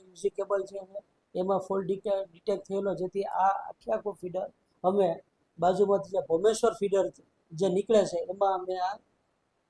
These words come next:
ઇન્કમ ટેક્સ ફીડરનો લોડ ડાયવર્ટ કરી અને બુધવારે રાત્રે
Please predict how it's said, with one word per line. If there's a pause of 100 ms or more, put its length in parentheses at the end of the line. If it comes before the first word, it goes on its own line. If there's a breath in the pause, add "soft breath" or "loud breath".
(120)
ઇન્કમ
ટેક્સ
ફીડરનો
લોડ
ડાયવર્ટ
કરી
અને
બુધવારે
રાત્રે